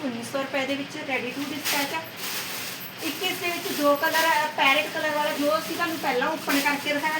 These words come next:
ਸੀ, ਉਹਦੇ ਵਿੱਚ ਆਪਣੇ ਕੋਲੇ ਇੱਕ ਪੈਰਟ ਕਲਰ ਦਾ ਹੋਰ ਸੂਟ ਪਿਆ, ਯੈਲੋ ਕਲਰ ਦਾ ਵੀ ਪਿਆ ਹੈਗਾ। ਅਹ, I think ਇੱਕ ਮੈਂ yellow dispatch ਕਰਤਾ। ਹਾਂ, ਇੱਕ yellow, ਇੱਕ yellow and orange ਅਸੀਂ ਡਿਸਪੈਚ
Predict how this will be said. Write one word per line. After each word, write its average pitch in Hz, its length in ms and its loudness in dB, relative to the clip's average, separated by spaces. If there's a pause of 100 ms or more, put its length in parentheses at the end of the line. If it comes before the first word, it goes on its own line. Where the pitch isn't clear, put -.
ਸੀ, 330 160 -2
ਉਹਦੇ 285 180 2
ਵਿੱਚ 294 160 -2
ਆਪਣੇ 294 220 -2
ਕੋਲੇ 285 180 2
ਇੱਕ - 220 -4
ਪੈਰਟ 277 340 0
ਕਲਰ 285 220 2
ਦਾ 285 100 -2
ਹੋਰ 262 240 -2
ਸੂਟ 254 120 -4 (100)
ਪਿਆ, 285 140 2 (140)
ਯੈਲੋ 269 280 6
ਕਲਰ 311 260 2
ਦਾ 311 100 0
ਵੀ 311 140 -2
ਪਿਆ 294 200 -2
ਹੈਗਾ। 285 160 -2
ਅਹ, - 960 -6
I - 20 2
think 302 260 -2
ਇੱਕ 277 180 -4
ਮੈਂ 294 120 2
yellow 262 260 -2
dispatch 247 280 -6
ਕਰਤਾ। 202 320 -6 (840)
ਹਾਂ, - 160 -4
ਇੱਕ - 180 -4
yellow, 302 460 6
ਇੱਕ - 300 -2
yellow 285 360 6
and 285 260 4
orange 277 240 4
ਅਸੀਂ 285 160 -2
ਡਿਸਪੈਚ 240 400 2